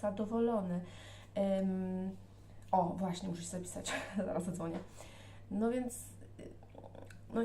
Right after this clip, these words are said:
ja takie mam podejście. Jeśli idę gdzieś, to chciałabym, żeby te moje oczekiwania, y, były spełnione. Może ja jestem za bardzo wymagająca. No nie wiem, ale mam naprawdę takie wrażenie, że sobie ludzie niektórzy myślą: „O, to ta typiara, co będzie zaraz wy-, wymyślać”.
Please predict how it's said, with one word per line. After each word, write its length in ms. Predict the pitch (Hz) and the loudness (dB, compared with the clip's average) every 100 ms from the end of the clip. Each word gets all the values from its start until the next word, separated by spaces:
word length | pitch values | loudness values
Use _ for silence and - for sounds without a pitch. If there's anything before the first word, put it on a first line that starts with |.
| - | 2
ja 180 | 226 254 | 2 4
takie 320 | 269 247 - | 4 0 0
mam 220 | 220 202 190 | 2 4 2
podejście. 640 | 190 170 165 - - - | 0 0 -2 -4 -8 -4
Jeśli 400 | 170 - 208 196 | -4 -4 -2 0
idę 220 | 226 208 | 0 0
gdzieś, 340 | 196 - 226 | -4 -2 -2
to 140 | 220 202 | -2 -8
chciałabym, 500 | - 196 214 196 220 | -8 -2 0 0 -2
żeby 240 | 202 214 | -2 -4
te 100 | 214 | 0
moje 280 | 196 185 196 | 0 2 0
oczekiwania, 840 | 185 202 - 185 185 185 185 190 - | -2 -4 -4 0 0 0 -2 -2 -2
y, 20 | |
były 360 | 175 180 180 180 | -2 2 2 2
spełnione. 580 | - 180 175 170 190 - | 0 2 4 4 2 2
Może 260 | 190 208 226 | 0 2 0
ja 60 | |
jestem 220 | 208 208 | 0 -2
za 100 | 196 | -2
bardzo 260 | 190 190 190 | 0 0 0
wymagająca. 680 | 180 185 185 175 170 - 214 - - - - - - - - 240 | 0 0 2 2 0 -2 -4 -6 -14 -14 -14 -14 -16 -8 0 6
No 80 | 269 | 10
nie 200 | 277 254 | 10 10
wiem, 160 | 226 226 | 8 6
ale 140 | 220 | 10
mam 200 | 226 247 | 10 8
naprawdę 280 | 247 240 233 | 2 0 2
takie 240 | 226 233 | 2 2
wrażenie, 440 | 214 214 220 226 214 | 2 2 2 4 2
że 200 | 214 208 | 0 -2
sobie 220 | 220 208 | -2 2
ludzie 200 | 196 202 | 2 2
niektórzy 340 | 202 196 196 | 0 0 0
myślą: 280 | 196 190 - | 2 2 2
„O, 80 | 190 | 4
to 120 | 208 | 6
ta 100 | 202 | 6
typiara, 340 | 196 - 190 185 | 4 4 4 4
co 100 | 180 | 4
będzie 180 | 185 | 4
zaraz 220 | 175 180 175 | 6 6 6
wy-, 120 | 170 | 4
wymyślać”. 640 | 170 180 165 - 175 - | 4 4 2 -2 -4 -6